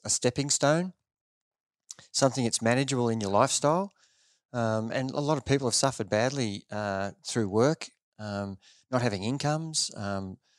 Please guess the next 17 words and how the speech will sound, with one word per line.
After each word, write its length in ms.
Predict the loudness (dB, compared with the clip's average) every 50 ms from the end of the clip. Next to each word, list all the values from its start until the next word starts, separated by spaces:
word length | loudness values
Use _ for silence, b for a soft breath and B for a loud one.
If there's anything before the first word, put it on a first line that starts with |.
| _ _ _ _
having 320 | -6 -6 -6 -6 -6 -8 -6
less 320 | 0 2 4 4 4 2
income 320 | 0 -2 -2 -2 -4 -2
than 140 | -2 -4 -4
they 100 | -2 -2
had 140 | -2 -2 -4
before, 500 | -4 -6 -4 -2 0 0 0 -2 -4 -6 -14 _ _ _ _ _ _ _ _ -14
uh, 420 | -12 -12 -10 -8 -6 -6 -6 -6 -8 -12 _ _ _ _ _ _ _ _
stresses 600 | _ -2 -2 4 4 4 4 4 2 2 0 0
from, 500 | -2 -2 -2 -4 -4 -4 -6 -10 -12 -16 -18 _ _ _
from 160 | _ -4 0 2
all 160 | 2 2 2
sorts 260 | 2 2 2 0 0
of 60 | -4
things 260 | -4 -6 -6 -6 -6
from 220 | -6 -6 -6 -2 -2
what 140 | -2 -2